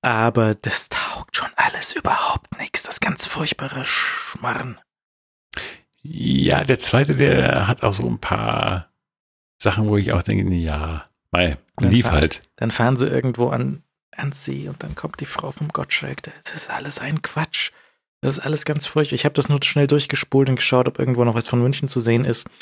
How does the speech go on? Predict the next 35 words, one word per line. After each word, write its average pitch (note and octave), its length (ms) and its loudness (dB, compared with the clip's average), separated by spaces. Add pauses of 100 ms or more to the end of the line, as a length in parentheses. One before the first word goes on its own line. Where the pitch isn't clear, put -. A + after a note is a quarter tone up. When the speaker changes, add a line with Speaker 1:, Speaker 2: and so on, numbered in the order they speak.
(460)
Speaker 1:
Und A#2+ 240 0 (120)
das - 280 -4
war A2 160 2
also, G2+ 380 0 (180)
pff. - 420 -8 (1160)
Speaker 2:
Ja. E2 400 2
Speaker 1:
Deutsche - 260 0
Filmkunst B2+ 720 2
in A#2 100 0
den A#2 120 4
achtzigern A2 480 2
war G2+ 160 4
schon A#2+ 160 0
auch A#2 220 0
problema-, G2+ 420 2
und A#2+ 160 0
siebzigern A#2+ 540 2
und A2 260 -2 (640)
sechzigern A2 640 4
Speaker 2:
Ja. G#2 60 4
Speaker 1:
war A2 100 2
schon E3+ 180 4
problematisch B2+ 680 2
alles. F2 360 -4 (200)
Speaker 2:
Ja - 180 -4
gut, - 200 -6
aber F#2 140 0
dann D#2 180 4
kam F#2 400 2
auch - 320 0
noch F2+ 340 2 (320)
Monaco F#2 360 2
Franze C#3+ 500 2
und - 180 0
zack - 340 -2